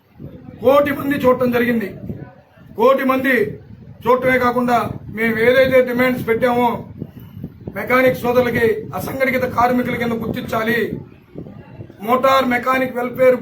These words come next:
బోర్డు అనేది కార్పొరేషన్ అనేది ఒకటి ఇవ్వాలి అని చెప్పి రాష్ట్ర వ్యాప్తంగా మేము ఒక కార్యాచరణ తీసుకోవడం జరిగింది. అట్లాగే మన వరదల్లో విజయవాడలో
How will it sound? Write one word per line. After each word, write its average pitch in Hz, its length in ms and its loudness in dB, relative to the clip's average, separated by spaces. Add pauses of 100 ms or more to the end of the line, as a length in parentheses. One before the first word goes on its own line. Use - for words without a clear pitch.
(100)
బోర్డు 254 320 2
అనేది 247 260 2 (160)
కార్పొరేషన్ 247 440 0
అనేది 247 200 0
ఒకటి - 180 -6
ఇవ్వాలి 254 340 2
అని 233 140 -2
చెప్పి 233 240 -4 (920)
రాష్ట్ర 247 260 -2
వ్యాప్తంగా 233 400 2 (1120)
మేము 247 220 2
ఒక 240 100 2 (1600)
కార్యాచరణ 247 540 2
తీసుకోవడం 226 420 -2
జరిగింది. 214 300 -2 (840)
అట్లాగే 254 320 2
మన 254 180 4
వరదల్లో 262 420 4 (720)
విజయవాడలో 254 500 4